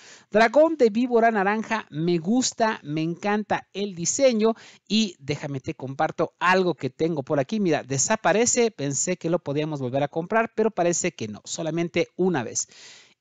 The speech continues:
Y algo que te comparto es que mi colección de dragones en este momento va en los seiscientos noventa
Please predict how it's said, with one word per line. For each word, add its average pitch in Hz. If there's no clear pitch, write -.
Y 269
algo 220
que -
te -
comparto 196
es 190
que 165
mi 208
colección 180
de 165
dragones 151
en 135
este 143
momento 143
va 151
en 135
los 147
seiscientos 165
noventa 143